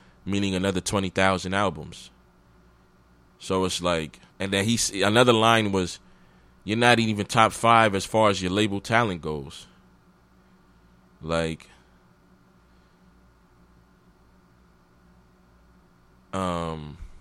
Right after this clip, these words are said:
'cause, you know, on Good Music, you know, there's Big Sean, uh, Sci-Hi, Tiana Taylor, Kid Cudi,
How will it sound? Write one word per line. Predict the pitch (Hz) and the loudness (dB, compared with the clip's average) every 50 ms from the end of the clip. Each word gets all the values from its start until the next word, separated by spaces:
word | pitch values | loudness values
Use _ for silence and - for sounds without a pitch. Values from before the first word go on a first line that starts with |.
| - - - - - - _ - _ _ _ _ _ _ _ _ _ _ - _ _ _ _ _ _ _ _ _ _ _ _ _ _ - | -20 -20 -20 -20 -20 -20 _ -20 _ _ _ _ _ _ _ _ _ _ -20 _ _ _ _ _ _ _ _ _ _ _ _ _ _ -6
'cause, | - 104 98 | -4 -2 0
you | 92 110 | 0 0
know, | 113 113 104 98 87 | 2 2 2 2 2
on | 95 95 92 | 2 0 0
Good | 85 107 113 107 98 | 2 2 2 2 4
Music, | 110 120 123 117 98 104 98 92 - | 2 2 2 2 2 0 -2 -2 -2
you | 92 95 | -4 -4
know, | 95 90 87 87 | -2 0 -2 -2
there's | 82 82 80 78 71 - - - - | -2 -4 -6 -6 -8 -10 -12 -12 -6
Big | - 98 104 92 | -4 -4 -2 -2
Sean, | - - - 98 95 95 92 92 90 90 90 87 - - - _ _ _ _ _ _ _ _ - _ _ _ _ _ _ _ _ _ _ _ - | 0 0 2 2 2 2 2 0 -2 -4 -8 -12 -18 -20 -20 _ _ _ _ _ _ _ _ -20 _ _ _ _ _ _ _ _ _ _ _ -8
uh, | - 90 85 80 73 71 67 65 64 62 58 57 | -4 -2 0 0 0 -2 -4 -6 -8 -8 -10 -10
Sci-Hi, | - - - - 101 101 101 101 95 90 95 92 90 90 90 90 87 90 87 - | -8 -4 0 4 6 8 8 8 6 6 4 4 6 6 4 4 2 0 -4 -8
Tiana | - 104 101 101 98 98 92 | -6 -4 -2 -2 -2 -2 -4
Taylor, | - - 98 92 92 90 90 90 87 85 82 80 82 - - - - - | -4 -2 0 0 0 0 0 -2 -2 -2 -4 -6 -8 -12 -20 -20 -20 -16
Kid | - - 104 104 101 - | -8 -2 -2 -2 -2 -2
Cudi, | - 104 98 95 92 90 90 90 85 | 0 2 2 4 2 0 -4 -6 -8